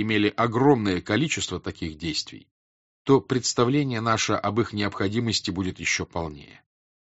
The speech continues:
Бесчестный поступок сына бесчестного отца, дурное поведение женщины, попавшей в известную среду, возвращение к пьянству пьяницы и тому подобное, суть — поступки,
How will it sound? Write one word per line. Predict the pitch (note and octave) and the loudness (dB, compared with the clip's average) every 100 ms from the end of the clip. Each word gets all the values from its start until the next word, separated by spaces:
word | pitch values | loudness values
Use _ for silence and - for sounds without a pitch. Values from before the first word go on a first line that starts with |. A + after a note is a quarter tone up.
| _ _ _ _ _ E2 | _ _ _ _ _ -2
Бесчестный | G#2 - D3+ C3+ C3 G#2 | 0 2 2 2 0 0
поступок | A2+ - C3 - F#2+ - | -2 0 -2 -2 -4 -2
сына | - B2+ E2+ | 0 0 -2
бесчестного | D#2+ G2 - - A2+ - G#2+ G2+ G2 | -2 0 0 0 0 -2 0 2 0
отца, | - - - - _ _ _ _ _ _ | -2 -10 -10 -14 _ _ _ _ _ _
дурное | G2+ G#2+ C3 B2 C#3+ C3+ | -4 4 6 8 6 6
поведение | B2 A#2 A#2 B2+ A#2+ G#2+ | 4 2 4 2 2 2
женщины, | F#2+ G2+ B2+ G#2 G2+ F2 D#2+ | 2 2 2 0 -2 -6 -6
попавшей | F#2 A2 A2 - G#2 | -2 2 2 2 0
в | F#2 | 0
известную | F#2 F2+ G2 - G2 F#2+ | 0 0 -2 -4 -6 -6
среду, | - G2+ G2+ D2+ - _ _ _ _ _ _ _ - | -6 -8 -8 -12 -20 _ _ _ _ _ _ _ 2
возвращение | A#2+ A#2+ A#2+ - C#3 C3 A#2 | 4 6 4 4 4 4 0
к | - | -4
пьянству | G2 A2+ A#2+ - - A#2+ | 0 2 2 -2 -4 -6
пьяницы | - F#2+ A#2 F#2+ D2+ - - D2 - _ _ _ - | -6 -2 0 0 -2 -6 -6 -8 -14 _ _ _ -6
и | |
тому | - C3+ B2 | -2 -2 0
подобное, | B2+ C3 F2+ D#2+ D2 | 2 4 2 -2 -6
суть — | - F3+ - - | -2 -2 -4 -4
поступки, | C#3+ B2+ - - B2+ - - - | -2 0 -2 -2 -4 -6 -12 -12